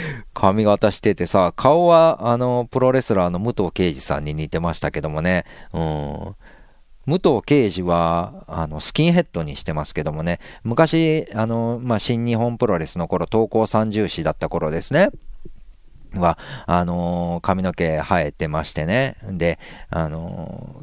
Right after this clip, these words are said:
ー、結構、まあ、好きで僕見てたんですけどもね。まあ、全日の方がみ-、全日本プロレスの、うん、三沢、三沢光晴、えー、ジャンボ鶴田の戦いとか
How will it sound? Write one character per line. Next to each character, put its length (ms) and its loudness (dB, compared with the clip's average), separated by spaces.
ー、 20 -20
結 160 2
構、 340 0
ま 180 4
あ、 40 0
好 100 -4
き 140 4
で 160 2
僕 240 -6
見 160 0
て 140 0
た 160 -2
ん 40 -4
で 60 -4
す 100 -8
け 100 -2
ど 60 -2
も 120 -4
ね。 180 -2
ま 120 2
あ、 20 2
全 240 4
日 240 0
の 80 4
方 120 6
が 120 4
み-、 120 -2
全 180 2
日 80 2
本 140 0
プ 100 4
ロ 120 4
レ 80 -4
ス 180 -6
の、 1000 -4
う 20 -14
ん、 60 -8
三 80 0
沢、 400 4
三 80 0
沢 260 6
光 260 0
晴、 340 -2
え 380 -4
ー、 0 -
ジ 120 4
ャ 60 8
ン 80 0
ボ 80 -2
鶴 260 -2
田 240 -10
の 300 -6
戦 360 0
い 60 0
と 100 -6
か 320 0